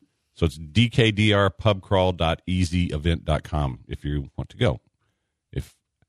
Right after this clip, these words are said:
I would go, except I would have to drive, and I don't think I'd be able to drive home. I'll just be honest. Plus, I got some stuff I gotta get done tomorrow. Um, oop.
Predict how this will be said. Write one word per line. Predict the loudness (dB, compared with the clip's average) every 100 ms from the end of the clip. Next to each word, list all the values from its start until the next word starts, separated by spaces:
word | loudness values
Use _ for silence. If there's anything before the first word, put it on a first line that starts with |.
| _ _ _ _ _ _ _
I | 4
would | 4 4
go, | 4 4
except | 2 0 0 -4 _ _ _ _ _ _
I | 2
would | 4
have | 2
to | 0
drive, | 2 4 4 2 -4 _ _ _
and | -4 0 0 0 0 -2 -4 -10 _ -2
I |
don't | 0 -2
think | -2
I'd | -2 2
be |
able | 0 0
to | 2
drive | 2 2
home. | 0 -4 _ _ _ _ _ _
I'll | -12
just | -12 0
be | 4
honest. | 4 2 -4 -14 _ _ _ _ _ _ _ _ _ _
Plus, | -8 -8
I | -10
got | -18
some | -20
stuff | -18 -16
I |
gotta | -18 -18
get | -16
done | -12 -10
tomorrow. | -6 -6 -6 _ _ _ _ _ _ _
Um, | 0 2 4 2 2 -2 -4 -12 _ _ _ _ _ _ _ -2
oop. | -2